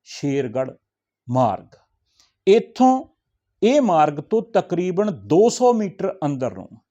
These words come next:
ਇੱਕ ਬੰਦਾ ਆਪਣੇ ਖੇਤ ਜਾਂਦਾ ਹੈ, ਖੇਤ ਵਿੱਚ ਕੰਮ ਕਰ ਰਿਹਾ ਹੁੰਦਾ ਹੈ, ਗੰਨੇ ਦਾ ਖੇਤ ਹੁੰਦਾ ਹੈ। ਕੰਮ ਕਰਦੇ ਕਰਦੇ ਉਸ ਦੀਆਂ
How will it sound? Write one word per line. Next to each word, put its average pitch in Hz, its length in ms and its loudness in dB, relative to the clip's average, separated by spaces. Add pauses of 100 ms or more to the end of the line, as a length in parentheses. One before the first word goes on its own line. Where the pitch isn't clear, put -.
(500)
ਇੱਕ 185 240 0
ਬੰਦਾ 139 320 -2
ਆਪਣੇ 147 340 -6
ਖੇਤ 131 380 -10
ਜਾਂਦਾ 90 320 -14
ਹੈ, - 160 -20 (180)
ਖੇਤ 170 280 0
ਵਿੱਚ 165 220 -10
ਕੰਮ 196 300 0
ਕਰ 110 220 -4
ਰਿਹਾ 87 220 -14
ਹੁੰਦਾ - 320 -20
ਹੈ, - 60 -20 (1000)
ਗੰਨੇ 180 500 0
ਦਾ 214 160 4
ਖੇਤ 139 400 -6
ਹੁੰਦਾ 117 180 -8
ਹੈ। 110 60 -6 (120)
ਕੰਮ 233 280 2
ਕਰਦੇ 190 420 0
ਕਰਦੇ 131 460 -2 (1160)
ਉਸ 156 300 -4
ਦੀਆਂ 175 280 -6